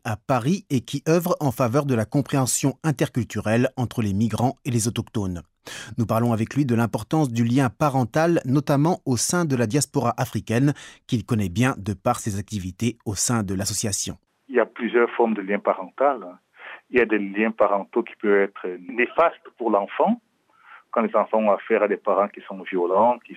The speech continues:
Speaker 2: sont, euh, euh, durs, maltraitants. Il y a un lien parental, mais il est négatif. Et il y a des liens parentaux qui sont positifs, c'est-à-dire dans tout ce que affection que les parents peuvent apporter à leur enfant.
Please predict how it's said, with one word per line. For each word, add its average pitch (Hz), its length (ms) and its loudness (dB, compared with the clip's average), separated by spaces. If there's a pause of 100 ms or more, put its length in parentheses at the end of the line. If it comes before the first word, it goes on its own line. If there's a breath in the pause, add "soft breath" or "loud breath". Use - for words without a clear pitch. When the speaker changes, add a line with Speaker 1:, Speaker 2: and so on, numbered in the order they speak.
Speaker 2:
sont, 90 300 -10
euh, 85 300 -2 (840 loud breath)
euh, 92 380 -4 (120)
durs, 107 300 0
maltraitants. 101 720 -2 (380 soft breath)
Il 120 80 0
y - 20 4
a 117 80 4
un 110 60 2
lien 107 200 0
parental, 107 640 0
mais 107 140 2
il 110 80 0
est 107 80 2
négatif. 113 560 0 (960 loud breath)
Et 123 160 2
il 120 60 4
y - 20 6
a 113 60 6
des 104 100 0
liens 110 220 2
parentaux 101 500 0
qui 120 140 -4
sont 113 160 0
positifs, 208 840 -2 (580 loud breath)
c'est-à-dire 107 460 2
dans 98 180 2 (180)
tout 120 140 0
ce - 200 -12
que 101 540 2
affection - 680 -2
que - 140 -12
les 104 80 -6
parents 104 260 2
peuvent 101 220 -2
apporter 101 400 -2
à - 20 2
leur 92 180 -4
enfant. 113 460 -8